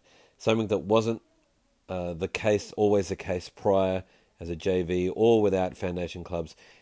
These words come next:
At his peak, Benji made the West Tigers into the greatest excitement machine that rugby league, rugby league ever had.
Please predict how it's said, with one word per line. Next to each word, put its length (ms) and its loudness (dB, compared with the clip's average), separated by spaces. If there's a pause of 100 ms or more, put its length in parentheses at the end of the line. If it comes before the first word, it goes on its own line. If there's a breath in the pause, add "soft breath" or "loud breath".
At 120 2
his 280 4
peak, 520 0 (320)
Benji 300 -2
made 200 -2
the 80 -2
West 240 -4
Tigers 320 -4
into 160 -12
the 80 -8
greatest 420 -2
excitement 480 -4
machine 420 -6
that 80 -10
rugby 300 -4
league, 360 -4 (100)
rugby 280 -4
league 320 -4
ever 280 -4 (240 soft breath)
had. 340 2